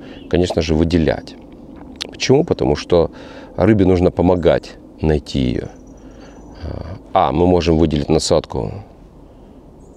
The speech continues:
размером, что не всегда является рабочей историей, потому что рыба, бывает, хочет, э, клевать на маленькие насадки. Мы можем выде-, выделить насадку цветом,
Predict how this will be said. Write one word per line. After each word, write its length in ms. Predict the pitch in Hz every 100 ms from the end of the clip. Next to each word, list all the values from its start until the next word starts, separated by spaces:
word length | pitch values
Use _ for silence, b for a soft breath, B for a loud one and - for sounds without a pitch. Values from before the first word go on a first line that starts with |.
| - - - - - - - - - -
размером, 760 | 82 82 80 73 78 107 160 - - - - - - - - - - - - -
что 240 | - 101
не 100 | 90
всегда 560 | 82 - 85 92 85 80 -
является 420 | 82 82 - 80
рабочей 380 | 80 80 - 78
историей, 560 | - 85 76 73 - - - B B -
потому 180 | 87 82
что 180 | - 87
рыба, 160 | 78
бывает, 440 | 71 73 78 - - -
хочет, 520 | - 73 - - - B B B B -
э, 360 | 71 65 58 52
клевать 360 | 76 80 76 -
на 80 | 85
маленькие 420 | 78 73 - 71
насадки. 460 | 71 - 67 -
Мы 80 | 80
можем 380 | 104 92 82 80
выде-, 260 | 82 71 65
выделить 400 | 82 78 73 78
насадку 380 | - - -
цветом, 640 | 76 87 82 71 80 104